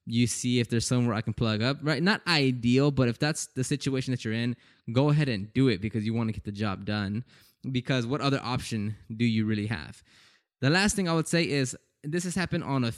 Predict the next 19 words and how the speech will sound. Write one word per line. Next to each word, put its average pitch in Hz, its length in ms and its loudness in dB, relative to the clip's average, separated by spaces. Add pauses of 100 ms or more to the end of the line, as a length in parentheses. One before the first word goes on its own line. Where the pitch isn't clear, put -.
very 165 320 2
few 160 380 -4
details 151 640 0
to 160 140 0
where 135 360 0 (420)
I'm 175 320 -4
actually, 151 800 -2 (340)
the, 127 320 -4
the 123 320 0
customer 165 380 -2
that 147 80 0
I'm 123 100 0
servicing, 139 500 -2
their 131 200 0
apartment 143 520 -2
unit 127 420 -2
is 120 100 -2
on 123 100 -2
the 117 100 -4